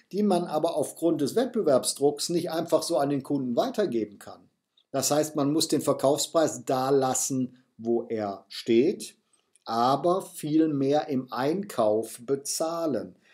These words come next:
Gestiegene Rohstoffpreise, hier könnte man mit ein bisschen Fantasie noch ergänzen, ähm, steigende Steuern, zum Beispiel Mehrwertsteuer.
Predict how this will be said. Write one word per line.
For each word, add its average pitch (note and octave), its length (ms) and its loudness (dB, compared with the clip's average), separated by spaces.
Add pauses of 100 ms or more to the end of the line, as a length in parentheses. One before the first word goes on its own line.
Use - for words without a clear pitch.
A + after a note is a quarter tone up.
(180)
Gestiegene D3+ 520 -2
Rohstoffpreise, D3+ 1400 0 (760)
hier A2+ 160 0
könnte D#3 240 4
man C3+ 180 4
mit B2 140 4
ein A#2 40 -6
bisschen A#2 300 0
Fantasie A2+ 480 0
noch C#3+ 160 0
ergänzen, C#3+ 680 0 (340)
ähm, B2 640 -4
steigende C#3 500 2
Steuern, C#3+ 520 8
zum C#3+ 160 0
Beispiel B2+ 320 4
Mehrwertsteuer. C3 880 0